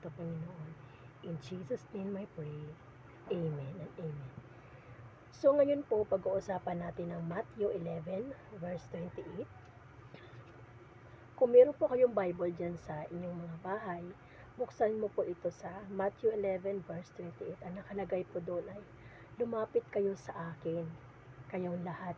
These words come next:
na napapagal at nabibigatan sa inyong pasanin, at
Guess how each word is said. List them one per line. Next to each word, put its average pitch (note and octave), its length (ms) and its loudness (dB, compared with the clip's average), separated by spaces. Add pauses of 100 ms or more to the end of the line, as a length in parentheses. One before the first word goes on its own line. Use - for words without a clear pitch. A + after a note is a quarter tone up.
(140)
na F3+ 160 -2
napapagal E3+ 1500 -4 (480)
at F3 160 -2
nabibigatan E3+ 960 -6
sa - 160 0
inyong E3 400 -2
pasanin, D3+ 560 -8 (720)
at - 160 -6